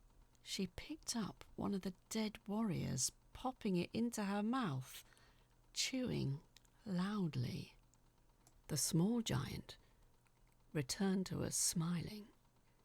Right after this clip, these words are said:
Sorry about that. She gets in a mood if I don't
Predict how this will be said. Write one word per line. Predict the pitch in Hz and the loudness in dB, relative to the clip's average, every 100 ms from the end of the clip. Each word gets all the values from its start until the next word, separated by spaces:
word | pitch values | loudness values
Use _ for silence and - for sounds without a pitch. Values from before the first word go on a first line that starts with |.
| _ - _ _ - - | _ -20 _ _ -20 -18
Sorry | - - - - 151 110 - | -6 0 2 2 4 4 4
about | 52 - 87 - - - | 2 2 2 0 -2 0
that. | - - - - - - - - - - - - - - - - | 2 2 -2 -10 -14 -14 -20 -20 -20 -20 -20 -20 -20 -20 -20 -8
She | - - 165 | -4 -2 0
gets | - 143 - - | 4 4 4 0
in | 151 | 2
a | 143 | 2
mood | 139 147 151 - - - | 4 4 2 0 -2 -4
if | - - | -4 -2
I | - - | 0 0
don't | - 139 - | 2 2 2